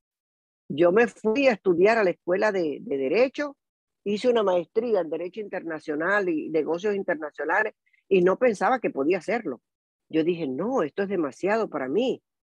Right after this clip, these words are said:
Yo no entiendo este lenguaje, estoy hablando otro lenguaje. No es inglés, no es español. Este es otro lenguaje, que es el lenguaje jurídico".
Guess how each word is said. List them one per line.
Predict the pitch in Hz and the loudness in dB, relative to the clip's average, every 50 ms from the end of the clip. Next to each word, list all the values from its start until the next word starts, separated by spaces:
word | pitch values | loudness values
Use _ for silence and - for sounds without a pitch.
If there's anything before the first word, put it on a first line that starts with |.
| _ _ _ _ _ | _ _ _ _ _
Yo | - 143 185 220 | -2 0 0 2
no | 262 | 4
entiendo | 262 240 208 - - 247 277 302 277 233 208 | 4 2 2 0 0 2 2 2 2 2 0
este | 185 - - 233 | 0 0 0 2
lenguaje, | 226 208 180 151 175 220 254 247 202 185 | 2 2 2 2 2 0 0 0 -4 -6
estoy | - - 202 220 240 | -6 -2 -2 -2 0
hablando | 240 226 208 247 262 247 220 190 175 165 - | 0 -2 0 2 0 0 0 -2 -4 -4 -2
otro | - 202 214 - 196 175 | -2 -2 -2 0 -2 -2
lenguaje. | 160 156 139 135 254 127 120 113 101 78 85 - _ _ _ _ _ _ _ _ _ _ _ _ _ _ _ _ _ _ _ | -2 -2 -4 -4 -4 -4 -4 -4 -6 -10 -16 -16 _ _ _ _ _ _ _ _ _ _ _ _ _ _ _ _ _ _ _
No | 165 180 208 226 | 0 2 2 4
es | 247 240 | 4 2
inglés, | 240 254 226 196 220 254 277 262 | 0 0 0 4 4 4 4 4
no | 226 220 | 2 -2
es | 214 185 | -2 -2
español. | 208 - - 208 185 170 175 170 165 160 151 131 - _ _ _ | -4 -4 -2 -2 -2 0 0 0 0 -2 -4 -6 -10 _ _ _
Este | _ 175 180 175 226 | _ -6 -2 0 0
es | 190 185 | 0 2
otro | 220 233 - - 220 | 0 0 2 0 0
lenguaje, | 208 196 170 165 165 196 190 175 180 175 | 0 0 0 0 0 0 0 -2 -2 -6
que | - - 175 | -6 -8 -6
es | 185 | -6
el | 196 196 | -4 -4
lenguaje | 190 202 175 165 165 185 180 175 208 | -4 -4 -4 -4 -4 -4 -4 -2 -2
jurídico". | 196 190 202 226 233 277 277 220 196 151 - 135 127 110 | -2 0 0 -2 0 -2 -2 -2 -4 -6 -6 -12 -16 -16